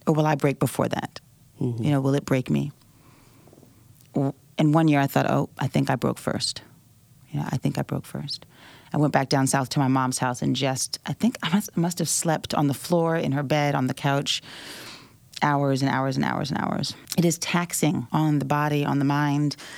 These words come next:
Speaker 1: on the family to push back on the, the construct.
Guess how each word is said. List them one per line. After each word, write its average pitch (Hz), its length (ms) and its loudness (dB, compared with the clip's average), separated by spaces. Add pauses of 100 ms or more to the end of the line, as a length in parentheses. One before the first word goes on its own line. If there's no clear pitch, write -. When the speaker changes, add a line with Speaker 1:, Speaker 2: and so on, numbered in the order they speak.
(380)
Speaker 1:
on 180 140 4
the 156 80 2
family 190 600 0 (540)
to 175 920 2
push - 220 2
back 190 300 2
on 170 200 4
the, 160 320 0 (240)
the 165 80 -2
construct. - 680 0